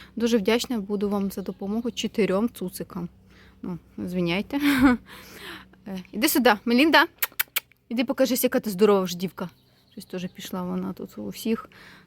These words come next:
туалет, а потім мені збирай то все. <laughs> Іди сюди, Мелінда. Біжить, біжить, біжить, мішає Дорі.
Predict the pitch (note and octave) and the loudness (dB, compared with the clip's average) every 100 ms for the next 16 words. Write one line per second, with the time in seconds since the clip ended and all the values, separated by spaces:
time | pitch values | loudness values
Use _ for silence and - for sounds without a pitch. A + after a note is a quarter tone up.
0 | - G#3+ G#3 F3+ E3+ - - G3 - G3+ | -4 2 2 2 -2 -6 -10 -8 -4 -2
1 | G3+ G3 F#3+ F#3+ F3 E3+ F#3+ - G3+ G3 | -2 -2 0 0 0 -4 -12 -10 -8 -8
2 | - - - - - - - - - D4 | -10 -16 -16 -16 -18 -16 -18 -18 -2 2
3 | - - - - - B3+ D#4 B3+ A#3 A3 | 2 -2 -14 -16 -4 0 4 6 6 8
4 | B3+ C#4+ G#3+ A3+ _ _ _ _ _ _ | 6 6 4 0 _ _ _ _ _ _
5 | _ - - E3 E3 F3 E3+ F3+ G3 A#3 | _ -20 -16 -14 -12 -12 -10 -6 -4 -2
6 | G#3+ - G3+ F#3+ F3+ - - G3 | -2 -2 -4 -4 -4 -4 -2 -4